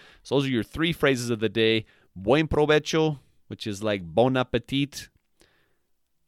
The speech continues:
La mujer con pelo rubio,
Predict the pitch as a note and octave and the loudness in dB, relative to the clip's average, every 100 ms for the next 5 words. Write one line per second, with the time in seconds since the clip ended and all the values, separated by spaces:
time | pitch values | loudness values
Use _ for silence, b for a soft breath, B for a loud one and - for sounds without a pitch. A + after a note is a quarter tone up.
0 | _ _ - F2+ G#2 G#2 G2+ A2+ C3 C3+ | _ _ -10 -2 -2 0 -2 2 2 2
1 | A2+ - _ - G#2+ F#2+ - B2+ B2 A2 | -4 -14 _ -8 -8 -6 -2 0 4 2
2 | A2 C#3 C#3 D3+ D#3 | 4 2 4 2 2